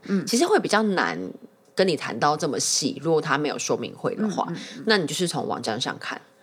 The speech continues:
Speaker 2: 那或者是从婆妈的社群当中，
Speaker 1: 对，需要加入一下婆妈的社群，
Speaker 2: 对，
Speaker 1: 就是
Speaker 2: 去，去聊一下。
Speaker 1: 对，不要觉得说我加入那个就，啊，都要听一些有的没的啊，骂老公啊什么的，就没有啦。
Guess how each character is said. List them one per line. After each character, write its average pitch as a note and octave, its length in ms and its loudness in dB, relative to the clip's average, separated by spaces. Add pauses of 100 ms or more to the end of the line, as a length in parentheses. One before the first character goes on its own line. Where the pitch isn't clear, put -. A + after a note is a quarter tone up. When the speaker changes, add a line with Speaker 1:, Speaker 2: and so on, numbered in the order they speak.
(140)
Speaker 2:
那 F3 120 4
或 A#3 160 6
者 E3+ 80 0
是 F#3+ 140 0
从 D#3 240 -2
婆 D#3 180 2
妈 F#3+ 220 0
的 C#3+ 340 2
社 - 380 6
群 C#3+ 280 0
当 B2 140 6
中， A3 80 12
Speaker 1:
对， F#3+ 180 10
需 C#3 200 8
要 C4+ 180 12
加 A3 300 12
入 A3 180 12
一 F3+ 40 10
下 G3+ 140 10
婆 F3 220 6
妈 D#3+ 220 4
的 - 60 2
社 D3 200 4
群， - 260 -6 (200)
Speaker 2:
对， F3+ 100 4
Speaker 1:
就 A3+ 60 8
是 A#3+ 120 8
Speaker 2:
去， A#3+ 240 4
去 A#3 140 0
聊 C3+ 260 6
一 - 60 -4
下。 G#3 80 12
Speaker 1:
对， - 140 10
不 - 100 4
要 A#3+ 140 12
觉 G3 160 10
得 F#3+ 80 12
说 A3 120 12
我 F#3 80 12
加 F3+ 200 10
入 G3 140 12
那 G3+ 120 12
个 F3+ 100 12
就， F#3 220 12 (440)
啊， F3+ 420 6
都 G3 80 10
要 G#3 120 10
听 G3+ 240 8
一 G#3 60 10
些 G3+ 140 12
有 F3+ 160 8
的 A2+ 120 0
没 E2 260 -2
的 A2 140 4
啊， G#2 120 2
骂 G3 220 6
老 B2+ 140 4
公 E3 300 2
啊 D3 160 0
什 - 160 -2
么 - 120 -2
的， - 280 0
就 D4 140 6 (180)
没 G#3+ 140 10
有 A#3 100 10
啦。 D3+ 240 6